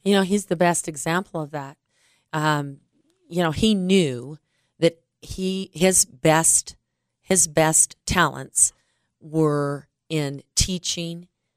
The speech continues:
writing, speaking, and he had other people do that.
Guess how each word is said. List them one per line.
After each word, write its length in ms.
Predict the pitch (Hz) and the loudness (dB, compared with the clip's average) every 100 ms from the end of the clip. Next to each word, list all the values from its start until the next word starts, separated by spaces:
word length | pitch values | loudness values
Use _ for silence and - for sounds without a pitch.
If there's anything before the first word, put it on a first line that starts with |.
| _ | _
writing, 840 | 135 143 165 160 156 151 147 147 147 _ _ _ _ _ _ | -6 0 2 2 0 -4 -8 -12 -18 _ _ _ _ _ _
speaking, 920 | - - - - 175 160 160 151 147 143 _ _ _ _ _ | -2 0 0 0 -4 -4 -2 -2 -4 -14 _ _ _ _ _
and 460 | - 160 151 151 - - | -6 -2 -2 -4 -10 -4
he 160 | 175 | 0
had 140 | 160 147 | 2 2
other 160 | 156 | 0
people 320 | 147 175 - | -2 -8 -10
do 220 | 131 170 196 | -6 -4 -4
that. 240 | 139 - | -6 -8